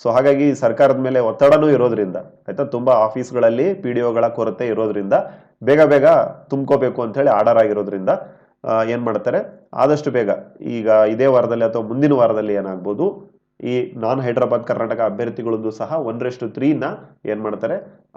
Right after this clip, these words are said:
ಈ ಒಂದು ಅನುಮೋದನೆಗೆ ಕಳುಹಿಸಲಾಗತ್ತೆ. ಸರಿನಾ ಫ್ರೆಂಡ್ಸ್? So ಯಾವುದೇ ರೀತಿಯಾಗಿರುವಂತಹ ಇನ್ನೂ ಡಿಲೇ ಆ ಥರ ಎಲ್ಲ ಆಗೋದಿಲ್ಲ. So ಹಾಗಾಗಿ ಇದಾಗಿತ್ತು ಒಂದು ಪಂಚಾಯತ್ ಡೆವಲಪ್ಮೆಂಟ್ ಆಫೀಸರ್ಸ್‌ನ ಹುದ್ದೆಗಳಿಗೆ ಸಂಬಂಧಪಟ್ಟಂತೆ ಒಂದು ಬಿಗ್ ಅಪ್ಡೇಟ್.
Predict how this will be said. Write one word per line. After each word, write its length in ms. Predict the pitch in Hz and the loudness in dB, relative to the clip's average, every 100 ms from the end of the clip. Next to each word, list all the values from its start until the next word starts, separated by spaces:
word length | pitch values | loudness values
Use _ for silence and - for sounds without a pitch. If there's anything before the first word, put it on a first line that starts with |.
| - - | -12 -6
ಈ 140 | 110 | -4
ಒಂದು 600 | 107 101 101 98 104 - _ _ | -4 -4 -6 -6 -10 -16 _ _
ಅನುಮೋದನೆಗೆ 640 | 120 151 135 117 107 117 | -2 0 0 0 -4 -4
ಕಳುಹಿಸಲಾಗತ್ತೆ. 1120 | 170 113 107 101 165 151 98 85 98 - _ _ _ _ - | -4 -4 -4 -4 0 0 0 -4 -12 -16 _ _ _ _ -4
ಸರಿನಾ 260 | 117 151 | 0 0
ಫ್ರೆಂಡ್ಸ್? 340 | 151 180 202 - | 0 -4 -6 -8
So 400 | - _ - 123 | -20 _ 0 4
ಯಾವುದೇ 240 | 135 156 | 6 6
ರೀತಿಯಾಗಿರುವಂತಹ 720 | 147 139 131 123 123 110 160 180 | 4 2 2 0 -2 -4 -4 -4
ಇನ್ನೂ 240 | 120 135 | -2 -2
ಡಿಲೇ 580 | 120 113 120 113 - - - | 0 2 4 2 0 -10 -8
ಆ 100 | 107 | -6
ಥರ 160 | 104 | -4
ಎಲ್ಲ 140 | 104 117 | -4 -4
ಆಗೋದಿಲ್ಲ. 580 | - - 127 113 92 85 - _ _ _ _ | -6 -2 0 0 -2 -8 -18 _ _ _ _
So 80 | 117 | -2
ಹಾಗಾಗಿ 360 | 139 165 165 | 2 2 2
ಇದಾಗಿತ್ತು 640 | 190 165 127 147 143 143 160 | 0 0 2 2 2 -4 -4
ಒಂದು 760 | 151 - - 117 117 113 117 - | -4 -6 -8 -6 -4 -4 -8 -10
ಪಂಚಾಯತ್ 360 | 120 120 143 135 | -8 -2 0 2
ಡೆವಲಪ್ಮೆಂಟ್ 420 | 123 123 127 123 | 0 -2 -4 -8
ಆಫೀಸರ್ಸ್‌ನ 680 | - - 139 127 120 - 123 | -6 -6 -6 -6 -6 -6 -10
ಹುದ್ದೆಗಳಿಗೆ 520 | 117 110 107 110 107 | -8 -4 -2 -2 -4
ಸಂಬಂಧಪಟ್ಟಂತೆ 760 | 104 104 104 104 104 95 101 143 | -6 -8 -6 -8 -8 -8 -8 -8
ಒಂದು 220 | 117 98 | -8 -6
ಬಿಗ್ 240 | 95 104 | -8 -4
ಅಪ್ಡೇಟ್. 420 | 110 107 170 185 | -2 0 -2 -2